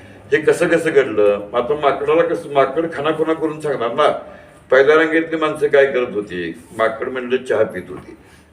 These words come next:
दुसऱ्या रांगेतली माणसं काय करत होती? तर माकड म्हणलं, पेपर वाचत होती. तिकडच्या रांगेतली माणसं काय करत होती? तर काहीतरी नाश्ता करत होती. त्याच्या पलीकडची माणसं काय करत होती? तर डुलक्या करत होती. एअर होस्टेस काय करत होती? तर म्हणलं, लिपस्टिक लावत होती.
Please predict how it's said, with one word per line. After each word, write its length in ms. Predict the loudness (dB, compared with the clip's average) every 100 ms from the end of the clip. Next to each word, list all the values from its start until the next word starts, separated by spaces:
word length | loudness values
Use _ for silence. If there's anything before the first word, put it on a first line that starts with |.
| -16 -10
दुसऱ्या 320 | -2 2 2
रांगेतली 420 | 2 0 -4 -4
माणसं 300 | -4 -4 -4
काय 200 | 0 0
करत 260 | 0 -4 -4
होती? 380 | -10 -10 -12 -10
तर 60 |
माकड 340 | -2 -2 -2 -6
म्हणलं, 260 | -6 -4
पेपर 380 | -2 0 0 2
वाचत 320 | 2 2 -6
होती. 300 | -12 -14 -20 -20 -20 -20 -20 _ -8
तिकडच्या 420 | 0 2 2 0
रांगेतली 420 | 0 -2 -4 -4
माणसं 320 | -4 -4 -6
काय 280 | -2 0 0
करत 220 | -2 -6
होती? 420 | -12 -12 -8 -8 -6
तर 40 |
काहीतरी 360 | -2 0 0 0
नाश्ता 400 | -2 -2 0 -2
करत 300 | 0 -2 -2
होती. 280 | -8 -14 -18 -20 -20 -20 -20 -20 -20 -4
त्याच्या 280 | -2 2 2
पलीकडची 500 | 4 2 2 -2 -2
माणसं 280 | -4 -4 -4
काय 200 | 2 2
करत 260 | 2 -6 -6
होती? 240 | -8 -8
तर 200 | -4 -4
डुलक्या 400 | -2 -2 2 2
करत 260 | 2 -2 -6
होती. 280 | -10 -12 -20 -20 _ _ _ 0
एअर 180 | 2
होस्टेस 440 | 2 -2 -2 -6 0
काय 160 | 2
करत 300 | 2 -2 -6
होती? 240 | -10 -8 -10
तर 200 | -8 -10
म्हणलं, 300 | -6 0 2
लिपस्टिक 460 | 2 -2 -4 2
लावत 300 | 4 4 2
होती. 260 | -4 -14